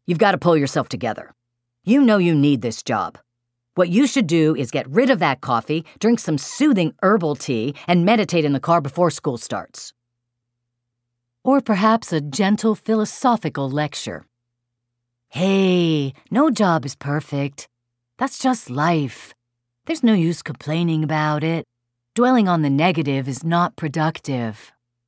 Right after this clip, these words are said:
How about if she compared you with another teacher?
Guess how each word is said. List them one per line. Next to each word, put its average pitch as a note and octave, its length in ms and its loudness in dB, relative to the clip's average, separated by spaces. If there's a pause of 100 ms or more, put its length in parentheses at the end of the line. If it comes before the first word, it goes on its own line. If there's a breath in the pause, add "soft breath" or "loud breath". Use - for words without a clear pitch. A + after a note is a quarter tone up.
(1200)
How F4+ 200 2
about G3+ 320 4
if D3+ 140 -2
she F3 220 -6
compared D#3+ 580 -2
you C#3+ 180 0
with D#3 160 -4
another E3 320 2
teacher? - 560 -4